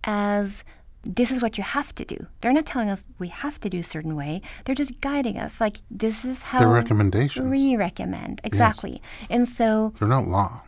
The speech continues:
Speaker 1: No, they are not law. And I don't think they mean to be law either.
Speaker 2: Mm-hmm.
Speaker 1: I think they just mean to say, "This is what we consider evidence-based medicine."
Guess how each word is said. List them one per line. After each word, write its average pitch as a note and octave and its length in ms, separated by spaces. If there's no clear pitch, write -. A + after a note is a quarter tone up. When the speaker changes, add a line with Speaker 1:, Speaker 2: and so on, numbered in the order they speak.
Speaker 1:
No, C#4 300
they C#4 160
are D4 120
not A#3+ 200
law. F3+ 240
And A#3 160
I B3+ 60
don't C#4+ 180
think D4 180
they G#3 120
mean F#3 240
to G3+ 120
be D#3 160
law D3 280
either. D#3 440
Speaker 2:
Mm-hmm. E2+ 280
Speaker 1:
I G#3+ 80
think B3+ 220
they C4+ 100
just G#3+ 200
mean F#3+ 160
to G3 80
say, F3+ 400
"This G3+ 200
is A3+ 140
what - 160
we F3+ 180
consider F3 720
evidence-based E3 560
medicine." - 560